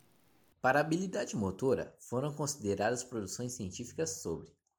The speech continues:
letramento corporal, aprendizagem motora e plasticidade neural. O conceito de letramento corporal envolve, entre outras características, as proficiências que uma pessoa precisa ter para conseguir desfrutar das mais variadas práticas corporais.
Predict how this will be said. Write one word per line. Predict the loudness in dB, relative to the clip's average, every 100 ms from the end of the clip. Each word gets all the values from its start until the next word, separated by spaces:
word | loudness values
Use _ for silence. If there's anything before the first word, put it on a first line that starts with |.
| -4
letramento | -2 -2 -4 -6 -6
corporal, | -4 -4 -4 -4 -6 -10 -8
aprendizagem | -10 -6 -6 -6 -6 -6 -4
motora | -6 -6 -8 -8 -10 _ _
e | -12
plasticidade | -4 -4 -4 -10 -8 -8 -8
neural. | -8 -6 -8 -10 -20 _ _ _ -20
O |
conceito | -6 -6 -4 -4 -4
de | -4
letramento | -2 -2 -2 -4 -6 -4
corporal | -4 -2 -2 0 0 -4
envolve, | -12 -2 -2 -2 -6 -20 _ -10
entre | -10 -8
outras | -8 -6 -8
características, | -8 -8 -10 -10 -8 -10 -14 -16 -18 -20 _
as | -12
proficiências | -8 -4 -4 -4 -6 -6 -6 -8
que | -6
uma | -6
pessoa | -6 -8 -2 -2
precisa | -2 -6 -4 -4 -4
ter | -4
para | -4 -6 -6
conseguir | -8 -8 -8 -8 -6
desfrutar | -4 -6 -6 -10 -8 -4
das | -2 -2
mais | -4 -6 -6
variadas | -8 -6 -6 -6 -8
práticas | -4 -4 -4 -10
corporais. | -6 -6 -4 -6 -6 -10 -18